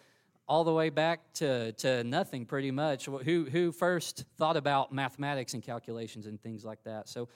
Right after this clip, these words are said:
there are so many small details that go into every, uh, day decisions that are very important. You think about what's the first thing you do when you wake up in the morning? Do you prepare for your day physically?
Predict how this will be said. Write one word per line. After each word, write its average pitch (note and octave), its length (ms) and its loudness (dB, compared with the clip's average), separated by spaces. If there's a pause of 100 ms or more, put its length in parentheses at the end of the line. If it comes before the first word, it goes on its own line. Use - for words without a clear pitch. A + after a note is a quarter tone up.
(220)
there F3 80 2
are E3 60 4
so G3+ 180 2
many G3 160 2
small F3 380 2
details C#3+ 640 -2
that B2+ 180 -4
go C#3+ 320 0
into C#3+ 420 -2
every, D#3 380 -2 (480)
uh, B2 220 -2 (100)
day D3 440 2 (140)
decisions B2 840 -2 (360)
that B2+ 140 -2
are B2 60 -2
very C#3+ 260 2
important. C3 460 -2
You B2 60 -4
think D#3+ 260 -4
about C#3+ 360 2 (280)
what's F3+ 220 0
the E3 120 2
first F3+ 280 -2
thing F3 200 2
you D#3+ 100 0
do D#3+ 480 2
when D3 140 -2
you D#3 100 2
wake D3+ 240 0
up D3+ 220 2
in C3 60 0
the B2 60 -2
morning? G2+ 340 -8 (760)
Do C3 80 -6
you D#3 220 2
prepare E3+ 640 2
for E3 180 -4
your C#3+ 240 0
day C#3+ 320 2
physically? C3+ 680 -4